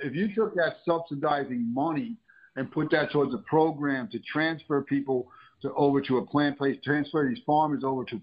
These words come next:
plant-based farming and, and organize that, it's a viable option.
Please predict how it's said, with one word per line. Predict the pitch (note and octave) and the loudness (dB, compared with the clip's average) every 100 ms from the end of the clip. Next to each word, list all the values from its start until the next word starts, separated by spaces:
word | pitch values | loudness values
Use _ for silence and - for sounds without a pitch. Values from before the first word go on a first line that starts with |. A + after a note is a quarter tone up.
| - | -4
plant-based | D3 D3+ - C#3 C3 - _ _ _ | -2 -2 -2 -2 -2 -4 _ _ _
farming | D3 D3+ D#3 C3 A2+ A2 _ _ - _ C3 | 2 2 2 -2 -6 -12 _ _ -20 _ -4
and, | B2+ - | -2 -2
and | C3+ B2 B2 A2+ - | 0 2 0 -2 0
organize | C3 D#3 D3+ C#3+ C#3 C3 G#2 G#2 | 4 4 4 2 0 -2 -6 -2
that, | D3 D3 C#3 - - _ _ _ C#3+ C#3 - D3 C#3+ | 0 2 -2 -10 -20 _ _ _ -14 -14 -16 -20 -12
it's | D#3 D#3 F#3 | -6 -2 0
a | |
viable | D#3+ F3+ F#3+ F#3+ E3+ E3 | 2 2 2 0 -2 -4
option. | E3 F3 F3+ - A2 | -2 -2 -4 -12 -20